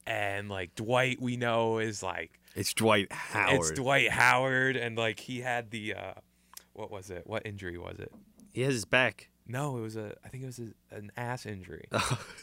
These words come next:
Speaker 1: So that is, you know, leave that what it is. Um, Dwight is just too much stuff with this man, and he's got, like, a million kids too.
Speaker 2: Yeah, but that's,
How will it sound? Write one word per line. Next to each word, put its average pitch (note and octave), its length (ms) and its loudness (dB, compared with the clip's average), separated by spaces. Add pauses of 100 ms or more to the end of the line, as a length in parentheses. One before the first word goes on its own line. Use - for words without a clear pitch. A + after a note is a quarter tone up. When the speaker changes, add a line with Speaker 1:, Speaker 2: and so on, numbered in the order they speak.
(100)
Speaker 1:
So G#2 420 0 (340)
that C3 320 8
is, B2 200 -2
you A#2+ 100 -6
know, G#2+ 280 -2 (380)
leave B2 260 -4
that B2+ 220 2
what A#2+ 160 -2
it A2+ 100 -4
is. A#2 520 4
Um, G#2 540 0 (440)
Dwight B3 300 -2
is D#3 200 -4
just - 500 -8 (680)
too D4 340 4
much F#3 360 4
stuff - 420 4
with G#2+ 120 -4
this F#2+ 200 -6
man, G#2+ 120 -2
and F3+ 140 2
he's B3 180 -2
got, A#3+ 240 6
like, F3 200 0
a A#2+ 60 0
million B2 500 0
kids A#2+ 480 -2
too. A#2 380 2 (300)
Speaker 2:
Yeah, C#3 180 10
but G#2 140 -4
that's, A#2+ 280 6